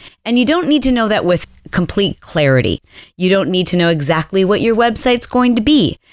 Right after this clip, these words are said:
In fact, for most people, I say, "Just start a website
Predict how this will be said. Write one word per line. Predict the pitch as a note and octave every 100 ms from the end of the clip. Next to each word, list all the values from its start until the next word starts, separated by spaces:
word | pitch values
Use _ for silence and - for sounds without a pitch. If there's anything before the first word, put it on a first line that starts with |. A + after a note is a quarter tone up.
| _
In | F#3 F#3+
fact, | G3 -
for | G3
most | G#3 B3
people, | - G#3+ F3+
I | F3+
say, | - E3 E3
"Just | - D4 - -
start | - D3 E3+
a |
website | E3 C#3+ - C#3 C3 -